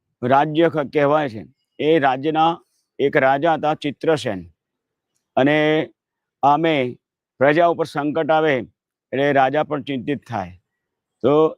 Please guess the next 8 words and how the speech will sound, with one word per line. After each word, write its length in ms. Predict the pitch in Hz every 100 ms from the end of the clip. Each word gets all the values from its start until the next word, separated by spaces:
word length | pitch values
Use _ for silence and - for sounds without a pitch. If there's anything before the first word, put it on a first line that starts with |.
| _ -
એ 200 | 170 147
હેતુથી 560 | 117 160 156 165 170
રાજા 560 | 127 127 135 160 113 85 _ _
આ 100 | 135
ઉપાધિમાંથી 720 | 143 135 165 165 160 160 160
મુક્ત 340 | 147 151 135 156
થવા 280 | 143 139 139
માટે 400 | 139 135 156